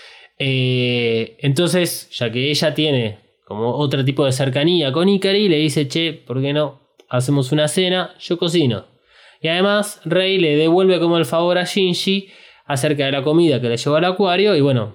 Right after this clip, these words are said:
ya que estamos, cocino yo, comida vegetariana, que todo el resto se acostumbre a que no hace falta tal vez comer tanta carne todos los días.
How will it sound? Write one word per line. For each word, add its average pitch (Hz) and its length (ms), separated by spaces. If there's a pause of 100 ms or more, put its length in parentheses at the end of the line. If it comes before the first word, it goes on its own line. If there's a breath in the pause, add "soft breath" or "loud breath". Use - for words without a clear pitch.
(120)
ya 127 160
que 131 60
estamos, 131 440
cocino 139 400
yo, 151 560
comida 135 300
vegetariana, 143 920
que 117 120
todo 123 160
el 120 80
resto 127 260
se 135 80
acostumbre 135 480
a 123 80
que 110 400
no 113 80
hace 107 140
falta 110 180
tal 107 140
vez 120 180
comer 117 200
tanta 131 220
carne 147 260
todos 175 160
los 190 80
días. 208 380